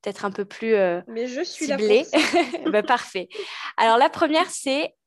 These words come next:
Speaker 1: est-ce encore plus compliqué de trouver un emploi dans la culture dans le cadre d'une reconversion professionnelle ?
Speaker 2: Ah, les reconversions,
Speaker 1: <laughs>
Speaker 2: ouais. C'est très, très, très compliqué, les reconversions.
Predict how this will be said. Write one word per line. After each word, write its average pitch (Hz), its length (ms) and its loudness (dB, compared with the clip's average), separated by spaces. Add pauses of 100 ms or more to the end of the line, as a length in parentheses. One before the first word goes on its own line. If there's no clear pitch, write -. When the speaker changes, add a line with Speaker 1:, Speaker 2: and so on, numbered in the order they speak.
(100)
Speaker 1:
est-ce 339 420 0
encore 247 360 -2
plus 359 140 0
compliqué 294 440 -8
de 240 100 -4
trouver 226 300 -6
un 208 140 0
emploi 208 280 -2
dans 214 120 -2
la 180 100 -6
culture 262 540 -6
dans 208 140 -2
le 190 100 -2
cadre 262 420 0
d'une 185 220 -8
reconversion 262 800 -2
professionnelle ? 240 880 -6 (540)
Speaker 2:
Ah, 240 160 -8
les 240 120 -4
reconversions, 233 760 -12
Speaker 1:
<laughs> 226 340 -12
Speaker 2:
ouais. 220 200 -8 (540)
C'est - 160 -16
très, - 280 -2
très, 254 180 -10
très 247 160 -12
compliqué, 240 460 -12
les 220 100 -8
reconversions. 220 640 -14